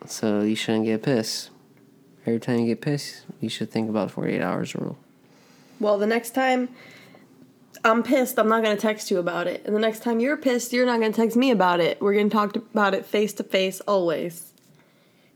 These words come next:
Speaker 2: Right?
Speaker 1: Forty-eight hours later.
Speaker 2: And, and we have to work on not using attacking words.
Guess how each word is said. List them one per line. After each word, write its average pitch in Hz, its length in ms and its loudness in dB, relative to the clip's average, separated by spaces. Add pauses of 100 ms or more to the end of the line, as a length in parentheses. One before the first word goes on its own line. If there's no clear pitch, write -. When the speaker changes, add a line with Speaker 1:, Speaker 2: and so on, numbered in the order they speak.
(160)
Speaker 2:
Right? 202 400 0 (2250)
Speaker 1:
Forty-eight - 420 -2
hours - 260 -6
later. - 240 -12 (640)
Speaker 2:
And, 208 380 4 (1300)
and 226 520 2 (800)
we 226 80 2
have 233 160 2
to 254 100 2
work 214 520 0 (480)
on 185 500 2
not 214 340 0
using 214 840 2 (240)
attacking 208 640 0
words. - 640 -4